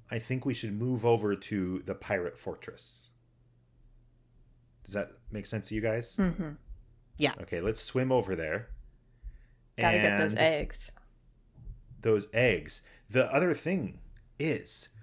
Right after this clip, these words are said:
Speaker 1: we're gonna have to move these eggs around using bottles. And so this whole long quest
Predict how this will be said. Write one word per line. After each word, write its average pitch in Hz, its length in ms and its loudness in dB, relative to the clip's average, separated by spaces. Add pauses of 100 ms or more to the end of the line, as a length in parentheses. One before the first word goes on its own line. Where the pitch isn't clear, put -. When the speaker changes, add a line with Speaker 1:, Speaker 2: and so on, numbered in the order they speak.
(140)
Speaker 1:
we're 135 140 4
gonna 190 140 6
have 175 160 4
to - 80 4
move 127 240 4
these 147 200 6
eggs 117 240 4
around 113 420 4
using 110 320 2
bottles. 98 760 -2 (640)
And 113 240 -2
so 110 540 2 (380)
this 117 260 4
whole 175 760 2
long 139 560 2
quest - 720 0